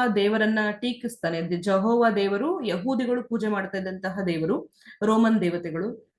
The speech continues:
ಆ, ರೋಮನ್ ದೇವತೆ. So ಅದನ್ನ ಟೀಕಿಸ್ತಾನೆ. ಆ, ಸಾಮಾನ್ಯ ಶಕೆ ಮೂವತ್ತರಲ್ಲಿ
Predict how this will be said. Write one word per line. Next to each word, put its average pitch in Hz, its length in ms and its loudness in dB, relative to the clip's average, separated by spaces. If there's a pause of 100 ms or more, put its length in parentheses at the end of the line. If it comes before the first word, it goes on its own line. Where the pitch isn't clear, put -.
ಆ, 190 100 2
ರೋಮನ್ 202 360 2
ದೇವತೆ. 175 440 -4
So 233 260 0
ಅದನ್ನ 233 260 4
ಟೀಕಿಸ್ತಾನೆ. 233 840 -4 (440)
ಆ, 196 320 -2
ಸಾಮಾನ್ಯ 240 500 2
ಶಕೆ 247 280 -2
ಮೂವತ್ತರಲ್ಲಿ 240 920 2